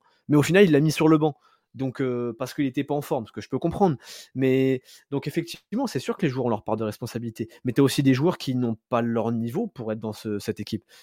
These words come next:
Et, excusez-moi, enfin, je veux pas être méchant, mais je suis pas certain qu'un Gay, un Danilo, euh,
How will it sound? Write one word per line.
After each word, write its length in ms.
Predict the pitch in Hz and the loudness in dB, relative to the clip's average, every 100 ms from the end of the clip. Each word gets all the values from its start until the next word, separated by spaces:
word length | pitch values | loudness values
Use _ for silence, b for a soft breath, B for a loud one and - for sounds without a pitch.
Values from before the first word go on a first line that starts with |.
| b | b
Et, 380 | 73 50 50 73 | -10 -10 -10 -10
excusez-moi, 420 | - - 120 160 | -10 -4 2 4
enfin, 160 | 110 98 | 2 -2
je 120 | 95 | -8
veux 40 | 101 | -2
pas 300 | 117 104 98 | 2 2 2
être 140 | - | -2
méchant, 340 | 131 - 190 b b b | -2 -2 -4 b b b
mais 80 | 107 | -8
je 100 | 101 | -6
suis 160 | 110 - | -8 -2
pas 100 | 120 | -2
certain 320 | 120 113 147 | -2 0 0
qu'un 520 | 139 117 107 107 104 98 | 2 0 0 -2 -2 -4
Gay, 800 | 98 95 92 101 160 196 170 120 | -6 -6 -10 -2 0 2 0 -2
un 100 | 110 | -2
Danilo, 520 | 117 123 143 196 208 b b b 110 | -2 2 4 4 2 b b b -8
euh, 260 | 107 107 | -6 -6